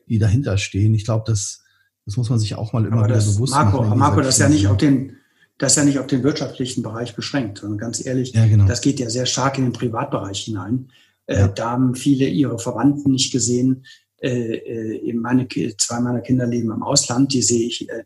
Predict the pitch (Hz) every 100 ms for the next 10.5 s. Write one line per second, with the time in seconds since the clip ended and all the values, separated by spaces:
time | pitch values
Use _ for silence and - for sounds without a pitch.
0 | - 120 113 107 107 113 113 107 117 120
1 | 120 120 123 113 120 110 - - - _
2 | - 127 123 135 131 - 117 - - 117
3 | 120 127 120 - 123 113 113 135 139 143
4 | _ _ - 123 123 113 120 139 123 113
5 | - 139 - 131 127 123 123 - 120 -
6 | 120 131 135 127 127 135 - - 92 -
7 | - - _ _ _ _ _ _ _ _
8 | _ _ _ _ _ - - - - -
9 | 131 147 143 147 - 165 165 123 139 147
10 | 139 - 131 -